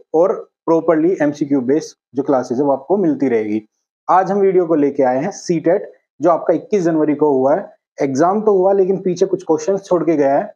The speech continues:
तो उन्हीं questions को आज discuss करेंगे कि क्या रहने वाला है आगे, किस तरह से system maintain होगा, क्या possibility है, क्या next सीटेट की time frame हो सकती है, कि किस तरह से हम आगे preparation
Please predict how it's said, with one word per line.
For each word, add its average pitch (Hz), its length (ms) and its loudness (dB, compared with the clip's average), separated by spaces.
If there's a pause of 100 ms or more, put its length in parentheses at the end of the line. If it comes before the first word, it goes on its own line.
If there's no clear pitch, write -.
(280)
तो 190 80 0
उन्हीं 185 280 0
questions 180 500 -2
को 202 180 -2
आज 151 220 0
discuss 147 440 -4
करेंगे 165 300 0
कि 196 120 -2
क्या 190 380 2
रहने 170 320 -2
वाला 156 240 2
है 160 180 -2
आगे, 139 260 -2
किस - 240 -12
तरह 147 180 -2
से 160 120 -4
system 175 400 -6 (380)
maintain 147 380 0
होगा, 165 180 0
क्या 160 220 0
possibility 147 520 -2
है, 175 80 2
क्या 170 220 2
next 151 420 -4
सीटेट 143 360 -4
की 151 120 -4
time 135 220 0
frame 143 220 -2
हो 135 120 -4
सकती 139 260 -4
है, 202 80 0 (420)
कि 208 60 -4
किस 220 240 -2
तरह 220 180 0
से 175 100 -4
हम 165 100 0
आगे 143 260 0
preparation 165 520 -4